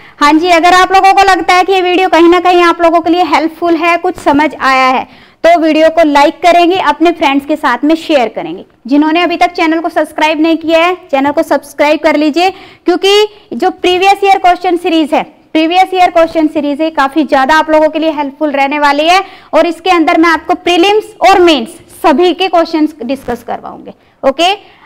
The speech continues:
I will take quantitative aptitude section, तो आप quantitative aptitude के section सभी मैं आप लोगों के साथ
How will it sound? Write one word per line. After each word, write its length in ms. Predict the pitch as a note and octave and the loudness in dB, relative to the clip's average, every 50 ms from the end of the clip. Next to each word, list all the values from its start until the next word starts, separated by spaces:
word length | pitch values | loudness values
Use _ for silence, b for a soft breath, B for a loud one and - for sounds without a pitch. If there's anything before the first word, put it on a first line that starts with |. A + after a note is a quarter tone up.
| _ A3+ | _ -2
I 40 | C4 | 0
will 200 | C#4+ D#4 D#4+ D4 | 0 0 0 0
take 140 | E4 E4+ E4 - - D4 | 0 0 0 -2 -2 -2
quantitative 580 | C4 C#4+ C#4+ D4 E4+ E4 F4 E4 D4+ F#4 F4+ E4+ E4+ | 0 0 -2 -4 -4 -4 -4 -4 -2 0 0 0 0
aptitude 360 | E4+ F4 D4+ F4 F4 D#4+ - | -2 -6 -6 -6 -6 -4 -2
section, 380 | F4+ E4 D#4+ - - F#4 F#4+ F#4 B B B B | -4 -4 -4 -4 -6 -6 -6 -6 B B B B
तो 60 | - - | -8 -6
आप 240 | C4+ C#4 - _ _ | -4 -6 -6 _ _
quantitative 540 | D#4 C4+ C#4 D4 C#4+ E4 E4+ E4+ E4 F4+ E4+ | -2 0 0 -2 -4 -4 -6 -6 -4 -2 -2
aptitude 420 | D#4+ D#4+ - D#4+ D#4 E4 D#4 D4 | -2 -2 -4 -6 -6 -6 -6 -4
के 100 | - A3 | -6 -6
section 360 | - - C4+ C4 - D#4 D4 | -4 -4 -6 -4 -2 -2 -4
सभी 300 | C#4+ - D4 B3+ A3+ C4+ | -2 -2 -4 -4 -2 -2
मैं 160 | C4+ C4+ C4 | -2 -2 -4
आप 120 | A#3+ G3+ - A#3 | -6 -8 -10 -10
लोगों 160 | A3 G#3+ G#3+ | -12 -10 -10
के 100 | A3+ A3+ | -12 -10
साथ 180 | - A#3 G3 | -10 -10 -10